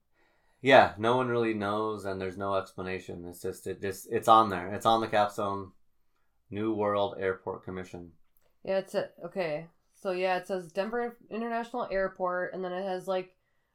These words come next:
Speaker 2: uh, the governor and the mayor, and then it says here, "The time capsule beneath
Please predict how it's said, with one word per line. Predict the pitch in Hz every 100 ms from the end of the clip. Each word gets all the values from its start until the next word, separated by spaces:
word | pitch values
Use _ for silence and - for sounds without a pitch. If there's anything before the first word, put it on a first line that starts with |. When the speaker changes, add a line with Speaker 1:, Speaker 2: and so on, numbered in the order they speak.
| -
Speaker 2:
uh, | 165 170
the | 180
governor | - 175 175 175 175 175
and | 139 175
the | 185
mayor, | 170 165 165 165 160 _ -
and | 180
then | 180
it | 175
says | 190 185 180
here, | 196 170 160 _ _ -
"The | 175
time | 196 208 240
capsule | 226 214 220 226 220 190
beneath | 190 190 226 262